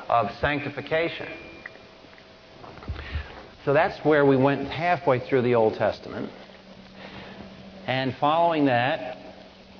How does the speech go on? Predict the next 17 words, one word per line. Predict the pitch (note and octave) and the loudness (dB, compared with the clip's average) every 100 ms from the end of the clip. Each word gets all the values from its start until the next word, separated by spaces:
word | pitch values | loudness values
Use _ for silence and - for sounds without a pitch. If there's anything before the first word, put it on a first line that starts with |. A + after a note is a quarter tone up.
| - - B2 | -20 -8 -2
God | B2+ C3 C3+ A#2+ | 4 4 4 4
warned | C#3 E3+ F#3 | 4 4 2
the | D#3 | 0
people. | - G#2 E2+ F#2+ D3 - - - - - - - - - - - - - - - - - - - A2 | 0 0 0 0 0 -4 -12 -14 -16 -18 -20 -20 -20 -20 -20 -20 -20 -20 -20 -20 -20 -20 -20 -10 -4
And | A2 A2 | -2 0
next | D#3 - - | 0 -2 0
week, | B2 B2 | 0 2
we'll, | A#2 A2+ A2 | 2 2 2
we'll | A#2 F#2+ | 0 2
deal | C#3 C3+ A#2 | 2 4 2
with | - A2 | 2 -2
something | - C3 B2 A#2 | -4 -4 -2 -2
that | F#2 - - | -4 -8 -10
is | A2+ | -10
applied | G2 - C3 C3 A2 - | -10 0 2 4 2 -2
from | F#2+ | -2
this, | F2+ G#2 | -2 -2